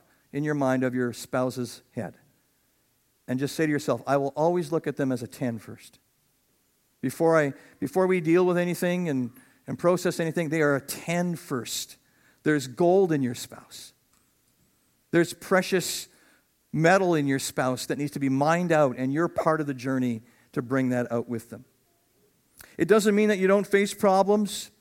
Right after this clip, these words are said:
Anybody not have problems in their marriage?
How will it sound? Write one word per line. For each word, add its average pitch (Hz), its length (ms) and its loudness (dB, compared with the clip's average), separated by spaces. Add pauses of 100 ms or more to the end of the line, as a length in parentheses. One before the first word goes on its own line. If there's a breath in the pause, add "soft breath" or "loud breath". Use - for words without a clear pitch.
(760)
Anybody 165 320 0
not 156 220 4
have 180 200 0
problems 185 440 2
in 185 80 0
their 185 120 -2
marriage? 185 480 -2